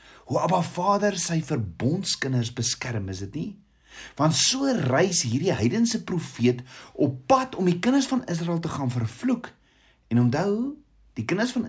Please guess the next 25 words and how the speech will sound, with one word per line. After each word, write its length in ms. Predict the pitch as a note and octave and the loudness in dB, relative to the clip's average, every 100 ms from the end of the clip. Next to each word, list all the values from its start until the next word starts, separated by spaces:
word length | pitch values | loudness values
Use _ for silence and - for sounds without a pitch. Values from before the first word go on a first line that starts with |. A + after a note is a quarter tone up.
| B2 | -4
Israel 320 | B2+ C3+ A2+ | -6 -4 -4
weet 240 | G2 A#2 | -4 -4
van 160 | C3 F#2+ | -4 -4
niks. 540 | F#2+ G2+ - - - _ _ - - | -4 -6 -12 -14 -18 _ _ -20 -18
Abba 220 | - - F#3 | 0 2 4
Vader 320 | A3+ B3 A#3 | 2 2 2
het 80 | A3+ | 0
die 80 | - | 2
kinders 280 | A3 A3+ | 2 2
van 120 | G#3+ G#3 | 0 -2
Israel 360 | F3+ E3+ E3+ | -2 2 2
heeltemal 600 | B2 A2+ F3 A#3+ G#3+ G#3 - | 4 4 4 2 -2 -2 -2
onbewus 560 | F3+ E3 A#2 A#2 B2+ - | 0 0 0 0 0 -6
gehou. 360 | G2+ F2 F2 F2 | -4 -2 0 -2
Hoekom? 340 | B2+ E3+ G#3 - - _ _ _ _ _ - - - | -2 0 -2 -2 -10 _ _ _ _ _ -20 -20 -8
Iemand 320 | - F#3+ A#3 | 0 4 4
wat 160 | G3+ F3 | 2 -2
saam 200 | E3 E3 | 0 0
met 80 | F3 | 0
Abba 140 | C#3+ C#3+ | -2 -4
Vader 580 | - C#3+ D#3 C#3 B2+ B2+ - - _ | -4 -4 -2 0 0 -2 -10 -20 _
in 180 | C3+ C#3 | 2 2
verbond 560 | C3 C#3+ G#2 A2 D3 E3 F#2 | 0 -2 0 0 0 0 0
wandel, 480 | A2+ C3 C3+ A2 G2 F#2+ | 2 2 2 2 0 0
weet, 440 | B2+ D3+ A2 - | 4 4 4 -2